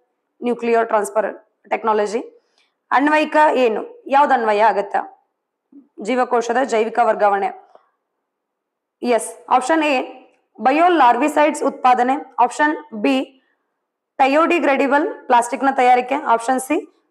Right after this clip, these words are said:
ಸಂತಾನೋತ್ಪತ್ತಿ ತದ್ರೂಪಿ ಪ್ರಾಣಿಗಳು, ಆಪ್ಷನ್ ಡಿ ರೋಗಮುಕ್ತ ಜೀವಿಗಳು. So ಏನಾಗಿರುತ್ತೆ ಅಂತರ ಸಂತಾನೋತ್ಪತ್ತಿ ತದ್ರೂಪಿ ಪ್ರಾಣಿಗಳನ್ನ ಸೃಷ್ಟಿ ಮಾಡುವುದು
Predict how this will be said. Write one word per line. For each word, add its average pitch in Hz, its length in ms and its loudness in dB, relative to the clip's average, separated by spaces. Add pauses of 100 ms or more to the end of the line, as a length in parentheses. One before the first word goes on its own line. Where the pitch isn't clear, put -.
ಸಂತಾನೋತ್ಪತ್ತಿ 302 680 0
ತದ್ರೂಪಿ 269 420 -2
ಪ್ರಾಣಿಗಳು, 247 480 0
ಆಪ್ಷನ್ 240 340 0
ಡಿ 262 140 -4
ರೋಗಮುಕ್ತ 226 500 -2
ಜೀವಿಗಳು. 196 400 -6
So 220 200 -4
ಏನಾಗಿರುತ್ತೆ 220 500 -2
ಅಂತರ 208 280 -2
ಸಂತಾನೋತ್ಪತ್ತಿ 240 800 -4
ತದ್ರೂಪಿ 220 440 -4
ಪ್ರಾಣಿಗಳನ್ನ 202 580 -4
ಸೃಷ್ಟಿ 226 380 -12
ಮಾಡುವುದು 208 640 -4